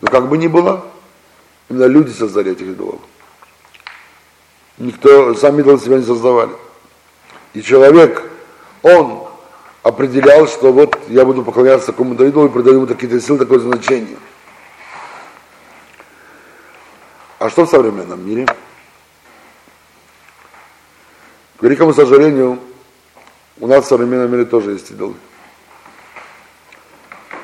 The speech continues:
И идолы очень сильные. Идолы, которым служат миллионы людей, миллиарды людей. Давайте перечислим некоторые из них.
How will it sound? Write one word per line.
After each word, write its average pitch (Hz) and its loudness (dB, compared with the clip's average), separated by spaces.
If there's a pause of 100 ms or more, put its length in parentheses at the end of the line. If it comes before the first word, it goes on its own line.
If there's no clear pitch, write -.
(100)
И 110 -12
идолы 135 0
очень 135 -6
сильные. 107 -16 (1700)
Идолы, 139 4
которым 135 0
служат 123 -4
миллионы 120 -2
людей, 110 -6
миллиарды 107 -2
людей. 101 -14 (1160)
Давайте 160 -4 (800)
перечислим 123 -10
некоторые 104 -8
из 92 -18
них. 95 -20